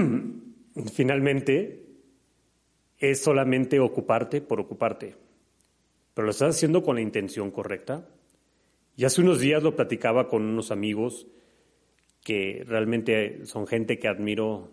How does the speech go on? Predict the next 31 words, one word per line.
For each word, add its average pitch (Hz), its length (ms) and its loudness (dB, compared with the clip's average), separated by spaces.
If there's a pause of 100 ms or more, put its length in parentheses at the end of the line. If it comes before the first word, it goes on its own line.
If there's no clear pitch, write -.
demasiado, 104 600 -4
es 113 100 -6
gente 104 240 -8
muy 110 260 0
exitosa, 120 680 -4 (420)
o 113 140 0
ante 107 220 -4
mis 101 200 -6
ojos 110 280 -4
es 101 120 -12
gente 101 300 -8
que 98 180 -8
es, - 240 -14 (160)
que 110 120 -10
es, - 100 -14
que - 360 -12
es 113 100 -8
exitosa. 120 560 -6 (960)
Y 139 80 2
les 160 160 6
decía 185 260 4
que 262 80 4
no 247 100 8
importaba 214 560 4
tanto 180 400 4
éxito, 165 720 4
no 139 100 2
importaba 127 800 2
a 117 140 -2
lo 110 120 -2
mejor, 110 600 -4